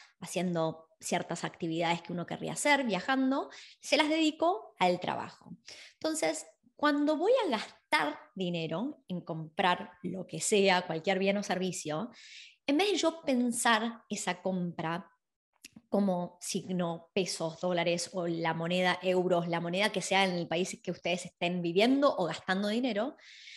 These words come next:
lo puedo pensar como horas trabajadas. Y la verdad es que esta es la primera vez que me hago este planteo de, ok,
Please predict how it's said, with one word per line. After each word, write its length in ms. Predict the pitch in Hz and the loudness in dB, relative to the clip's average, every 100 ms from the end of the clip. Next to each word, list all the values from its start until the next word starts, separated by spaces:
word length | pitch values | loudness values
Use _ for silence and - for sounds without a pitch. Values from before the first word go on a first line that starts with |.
| - - | -10 -6
lo 140 | 330 | -2
puedo 180 | 415 415 | -2 0
pensar 640 | 294 254 214 185 233 - - | 0 0 0 -2 -4 -10 -10
como 420 | 208 202 214 - | -4 -4 -6 -6
horas 460 | 214 208 208 220 - _ - | -4 -4 -6 -8 -14 _ -8
trabajadas. 920 | 190 165 147 - - - - - - - - - - - - | -4 -2 -4 -6 -8 -8 -12 -14 -16 -16 -20 -20 -20 -20 -2
Y 80 | 302 | 4
la 100 | 320 | 6
verdad 460 | 330 339 330 349 - | 6 6 4 0 -6
es 180 | 240 - | -10 -4
que 120 | - | -2
esta 220 | 320 - | -2 -2
es 60 | 330 | 0
la 80 | 277 | 0
primera 320 | 240 262 269 | 2 4 6
vez 220 | 269 262 | 4 2
que 120 | - | -2
me 100 | 208 | 0
hago 140 | 208 220 | 0 -2
este 240 | - 202 | -4 -6
planteo 600 | - 180 190 190 202 208 | -4 -4 -4 -2 2 4
de, 200 | 196 185 | 6 6
ok, 200 | 190 190 | 4 2